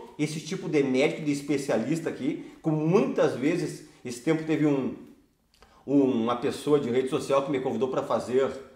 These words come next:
uma live ou participar de um curso, só que eu não poderia falar sobre medicamentos e nem sobre procedimentos cirúrgicos,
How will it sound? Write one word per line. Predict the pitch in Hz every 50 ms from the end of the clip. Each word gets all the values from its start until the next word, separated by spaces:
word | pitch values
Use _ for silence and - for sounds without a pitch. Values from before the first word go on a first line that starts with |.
| - _ _ -
uma | 120 131 131 120
live | 117 117 117 123 147 170 160 - - 107
ou | 107
participar | - - 110 - - - 131 127
de | 131
um | 127 113
curso, | - - - 175 202 196 190 - - - - - - - - - _
só | - - - 151
que | 151 -
eu | 170 147
não | 147 160 196 254 302 302 - -
poderia | - 233 220 185 180 175 151 175 180 208 196 156 120
falar | - - - - 131 113 113 131 147 175 185 - - - - - - - - _ _ _ _ _ _ _ _ _ _
sobre | - - - - - 170 170 165 - 151 151 151 143 139 131 123 113 107 104 101
medicamentos | 107 139 160 156 156 - - 156 135 120 131 156 196 233 254 240 - 262 262 254 - - - - - - - _ _ _ _ _ _ _ _
e | - 156 151
nem | 151 160 190 202
sobre | 196 - 196 190 190 185
procedimentos | 190 180 160 - 196 165 147 156 170 185 180 - -
cirúrgicos, | - - 190 170 202 233 240 190 - - - - - - - - -